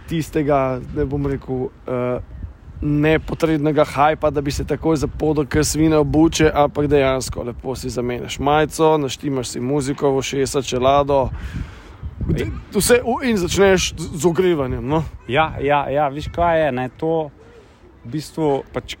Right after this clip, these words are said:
Speaker 2: ke si mlad, to ne razmišljaš, ne. Zdaj pa vidiš vse druge, vsi športniki,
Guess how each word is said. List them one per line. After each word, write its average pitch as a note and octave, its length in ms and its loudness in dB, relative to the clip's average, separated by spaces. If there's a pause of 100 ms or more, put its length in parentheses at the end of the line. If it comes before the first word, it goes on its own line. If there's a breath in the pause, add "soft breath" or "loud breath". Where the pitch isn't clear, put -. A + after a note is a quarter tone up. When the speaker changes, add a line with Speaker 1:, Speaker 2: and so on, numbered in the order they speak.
Speaker 2:
ke - 160 -12
si - 160 -6
mlad, D3+ 360 2
to E3 160 0
ne D#3 140 4
razmišljaš, C#3 600 -2
ne. C#3+ 120 -4
Zdaj D3+ 160 -6
pa E3+ 80 -4
vidiš F3 340 0
vse F#3+ 240 0
druge, F3+ 300 0 (640 loud breath)
vsi - 280 -6
športniki, G3 760 0